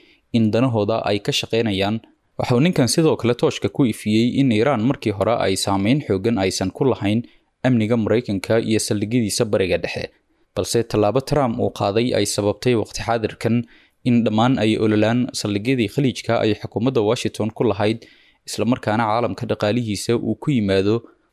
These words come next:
burbur dhaqaale oo la saadaalinaya haddii uu sii socdo in uu noqon doono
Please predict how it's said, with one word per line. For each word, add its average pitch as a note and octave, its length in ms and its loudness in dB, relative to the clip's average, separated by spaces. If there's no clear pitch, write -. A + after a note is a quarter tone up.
burbur G#2+ 500 -2
dhaqaale G2+ 360 2
oo A2 160 2
la G2+ 120 0
saadaalinaya G#2 720 0
haddii G#2 360 -2
uu - 140 -4
sii B2 180 0
socdo G2+ 280 0
in G#2+ 240 -2
uu G#2 160 -2
noqon A2+ 300 -2
doono G#2 340 2